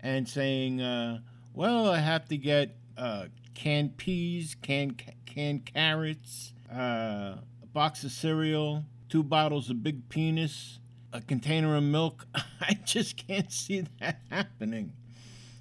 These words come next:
But now it just seems to be commonplace. The things that are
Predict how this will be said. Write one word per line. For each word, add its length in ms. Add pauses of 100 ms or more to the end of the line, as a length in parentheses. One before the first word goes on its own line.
(160)
But 140
now 320
it 100
just 260
seems 280
to 60
be 160
commonplace. 760
The 140
things 320
that 120
are 120